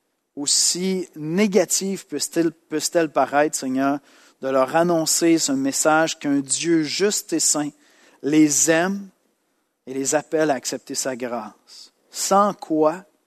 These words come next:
sans quoi ils comparaîtront devant un jugement divin. C'est notre message, Seigneur, d'annoncer qu'il y a un bien, qu'il y a un mal et que faire le mal conduit,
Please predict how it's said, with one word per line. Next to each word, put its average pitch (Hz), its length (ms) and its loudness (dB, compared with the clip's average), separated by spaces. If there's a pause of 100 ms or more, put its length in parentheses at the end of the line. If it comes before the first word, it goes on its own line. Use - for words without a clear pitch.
(580)
sans 147 280 -6
quoi 139 300 0
ils 120 100 -4
comparaîtront 135 720 -4
devant 117 200 -6
un 117 100 -6
jugement 117 440 -10
divin. 107 320 -18 (1900)
C'est 147 100 -8
notre 170 160 0
message, 185 500 4
Seigneur, 160 380 2
d'annoncer 147 640 0
qu'il 135 220 -10
y 135 80 -2
a 135 60 2
un 131 80 0
bien, 139 340 -4
qu'il 127 200 -12
y 123 60 -4
a 127 80 -4
un 120 100 -4
mal 131 460 -2
et 123 80 -6
que 113 120 -12
faire 156 380 0
le 139 120 -2
mal 135 360 -2
conduit, 135 540 -6